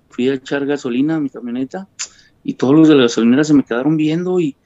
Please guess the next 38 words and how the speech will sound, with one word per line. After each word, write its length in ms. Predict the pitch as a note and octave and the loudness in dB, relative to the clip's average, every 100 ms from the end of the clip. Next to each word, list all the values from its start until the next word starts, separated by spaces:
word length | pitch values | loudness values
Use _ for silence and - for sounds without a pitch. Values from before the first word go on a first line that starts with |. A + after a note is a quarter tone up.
| _ _ _ | _ _ _
se 160 | - A#2 | -8 -4
me 100 | B2 | -4
arrimó 320 | A#2+ A#2+ C3+ | -2 0 2
uno, 200 | D#3+ E3 | 0 -2
"¿Qué 100 | D#3+ | -8
onda, 180 | F#3 G3+ | -10 -6
Chiva? 240 | G3 G#3 | -4 -4
¿Cómo 220 | G3 G#3 | -4 -6
está?". 260 | G3+ G3+ G3+ | -6 -10 -6
Le 100 | F#3+ | -4
digo, 160 | F3+ - | -6 -8
"Pues 200 | C3 - | -16 -16
aquí 120 | - | -12
andamos, 480 | E3 F3+ G3+ G#3 G3+ | -12 -8 -4 -2 -2
carnal". 280 | D#3+ F3 G3 _ _ - _ _ - | -4 -4 -4 _ _ -20 _ _ -6
"Este, 540 | B2 B2 C3 A#2+ - | -2 4 4 2 -4
¿sabes 280 | - D3+ F3 | -6 -4 -4
qué?", 260 | - G3 G3+ | -4 -2 0
dice, 220 | F#3 - | -2 -2
y 100 | C#3+ | -4
se 140 | - | -4
arrimaron 360 | B2+ A#2+ C3+ D#3+ | -8 -4 -4 -4
todos. 420 | C3+ D3 E3 D#3+ _ _ _ _ _ | -6 -6 -6 -10 _ _ _ _ _
"Nosotros 560 | - B2+ - - - _ _ - | -8 -4 -4 -6 -12 _ _ -10
nos 240 | A#2 A2 | -10 -10
dijeron 260 | A2 C3 D#3 | -4 0 0
que 80 | |
te 100 | D#3 | 0
habían 180 | B2 C#3 | 0 2
muerto", 640 | D#3+ E3+ F#3 - G3 G3 F#3 | 2 0 -2 -4 -4 -2 -4
y 280 | D3 C3 _ _ _ _ | -4 -6 _ _ _ _
todos 380 | - C3+ E3 D#3+ | -4 2 2 0
estaban 520 | C#3 - C3 E3+ D#3+ | -10 -8 -6 -4 -4
así 260 | C#3+ - C#3 | -4 -8 -14
como 200 | - D#3+ | -4 -4
diciendo, 320 | C#3 C3 A#2+ - | -4 -12 -14 -16
"Ay, 80 | - | -8
güey". 200 | F#3+ F#3 | -6 -8